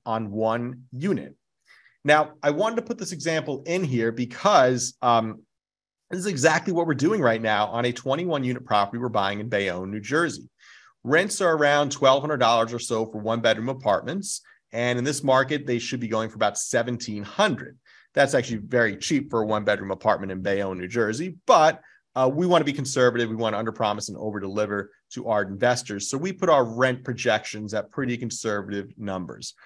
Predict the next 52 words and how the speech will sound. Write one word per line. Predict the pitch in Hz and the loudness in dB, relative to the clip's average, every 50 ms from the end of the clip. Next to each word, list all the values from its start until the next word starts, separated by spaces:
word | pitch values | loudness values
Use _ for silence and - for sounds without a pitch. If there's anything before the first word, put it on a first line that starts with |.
| _ - | _ 2
We | 269 277 | 4 6
also | 262 - - 202 | 6 6 4 2
aren't | 175 160 139 - | 2 2 2 2
sure | - - 131 123 | 2 4 4 4
if | 120 120 | 4 2
the | 120 110 | 0 2
market's | 110 110 110 104 - 101 - | 2 2 2 2 -2 -8 -6
gonna | - 107 101 | -4 -4 -2
really | 101 104 104 98 | 0 -2 -2 -2
soften | - - - 98 92 - - 113 123 | 0 2 4 4 4 2 2 2 4
up. | 123 113 104 - - - - - _ - | 4 4 4 2 -2 -20 -20 -12 _ -4
It | 131 | 0
hasn't | 127 156 165 156 135 120 107 | 4 4 4 4 4 2 -2
so | - - 117 101 | -2 -2 -2 0
much. | 101 104 120 120 - | 2 2 2 2 0
The | 113 | 0
rental | 101 120 127 123 127 120 | 2 2 2 2 0 0
market | 110 107 110 107 - 101 98 | 2 2 2 2 0 -4 -6
has | 101 98 | -4 -2
really | 113 120 113 107 104 104 - - _ _ _ - | 0 0 0 0 -2 -4 -10 -20 _ _ _ -4
shown | - - 123 110 107 104 - - | 0 2 2 2 0 -2 -8 -8
no | - 107 110 123 135 | -4 0 2 2 2
softening | 127 131 143 117 107 104 - 107 101 95 | 4 4 6 4 4 4 0 -4 -4 -2
at | 92 | 0
all, | 110 123 123 98 | 2 4 4 4
at | 92 | 2
least | 92 101 101 - - | 0 -2 -6 -6 -8
in | 95 | -10
the, | 92 98 | -10 -8
you | 104 | -6
know, | 98 92 | -6 -4
in | 95 92 85 78 98 98 | -6 -6 -8 -10 -10 -6
high | 92 113 110 | -2 0 0
demand | 107 104 101 95 | 0 0 -2 -2
markets | 98 98 101 - - - | -2 -2 -2 -4 -6 -10
like | 104 95 92 | -10 -10 -8
Bayonne. | - 90 104 117 113 101 92 98 110 117 _ _ _ _ _ _ _ _ _ - | -6 -4 -2 -2 -2 -2 -2 -4 -8 -12 _ _ _ _ _ _ _ _ _ -4
Uh, | 120 113 107 | -2 -2 0
but | 110 - 143 143 | 2 2 2 2
of | 143 | 4
course, | 143 170 156 127 117 | 2 2 0 0 0
we | 131 | 0
wanna | 127 139 131 120 | 2 2 2 2
be | 120 117 | 0 -2
prepared | - 120 - - - 107 92 87 | -4 -6 -6 -2 0 0 0 0
for | - - | -2 -6
that. | 73 71 71 - | -6 -6 -4 -4
So | - 104 | -6 -8
we | 104 95 | -8 -6
underprice | - 110 107 101 98 - - 104 98 95 - 98 | -6 -6 -4 -4 -4 -2 0 0 0 0 0 -2
our | 92 92 | -2 -2
rent | 87 92 90 90 90 87 | 0 -2 -2 -2 -4 -6